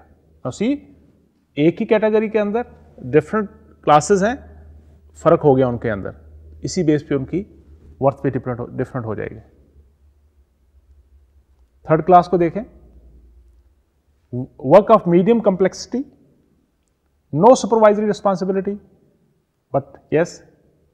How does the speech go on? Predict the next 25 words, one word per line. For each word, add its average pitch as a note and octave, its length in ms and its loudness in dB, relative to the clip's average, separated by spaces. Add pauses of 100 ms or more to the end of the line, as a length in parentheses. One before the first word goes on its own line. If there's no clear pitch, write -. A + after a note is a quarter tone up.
(1080)
they C3 120 -2
have C#3+ 200 0
to E3+ 120 -4 (500)
have D3 180 0
public B2 320 -6 (280)
contact A#2 400 -8
too। G#2 120 -14 (1200)
इसमें D3+ 400 -6
उसकी - 300 -6 (640)
वर्क G#3 300 4
कॉम्प्लेक्सिटी E3 580 -4
थोड़ी D#3+ 180 -2
सी G3 200 -10 (240)
बढ़ B2+ 140 0
गई A#2+ 140 -4
है, C#3 120 -4
सिंपल C#3+ 300 -6
वर्क B2+ 200 -2
से - 120 -8
थोड़ा E3 200 -2
सा F3 140 -6
कॉम्प्लेक्स C3 460 -6
वर्क A#2 180 -8
आ G2+ 100 -6
गया, - 160 -14